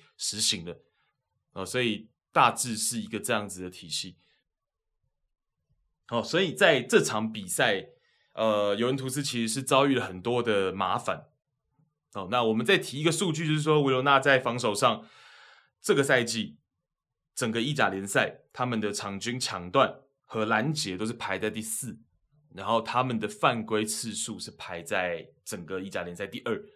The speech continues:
也就是说，他这一套盯人加协防的这个防守硬度是很够的。哦，然后甚至是成功率其实也是来得不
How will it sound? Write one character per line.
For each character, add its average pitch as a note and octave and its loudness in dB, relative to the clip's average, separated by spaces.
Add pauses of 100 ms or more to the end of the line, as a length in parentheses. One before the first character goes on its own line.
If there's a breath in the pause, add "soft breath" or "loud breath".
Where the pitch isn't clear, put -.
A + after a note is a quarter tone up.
(640 loud breath)
也 A2 -8
就 B2+ 0
是 C3 0
说， C3+ 8
他 C#3+ 6
这 D3 4
一 C#3 4
套 C#3 4
盯 C#3 0
人 G#2+ 0
加 A#2+ 4
协 G#2+ -2
防 F#2+ -4
的 F#2+ -6
这 F2 -10
个 G2+ -6
防 A2 -2
守 G#2+ -4
硬 A#2+ -4
度 A2 -4
是 G2 -6
很 F2 -12
够 F2+ -2
的。 D2+ -18 (800)
哦， - -20 (100)
然 G2+ -2
后 G#2+ 0
甚 A#2+ -4
至 G#2+ -8
是 A2+ -6
成 A2 -6
功 B2 -2
率 C#3 0
其 A2 -6
实 F#2 -8
也 F2 -8
是 G#2+ -10
来 F2 -4
得 E2+ -12
不 D#2 -16